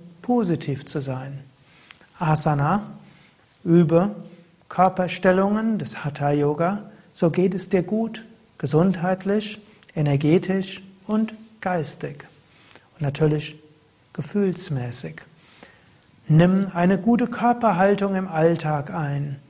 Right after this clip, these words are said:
Das hilft dir, deinen Gemütszustand zu erheben. Und sitze gut für die Meditation.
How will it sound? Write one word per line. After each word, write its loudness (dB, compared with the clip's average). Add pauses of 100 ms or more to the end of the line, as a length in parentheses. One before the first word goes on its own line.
(240)
Das -4
hilft 0
dir, -2 (120)
deinen 2
Gemütszustand -2
zu -6
erheben. -4
Und -4 (160)
sitze 0
gut -2
für -2
die -2
Meditation. -4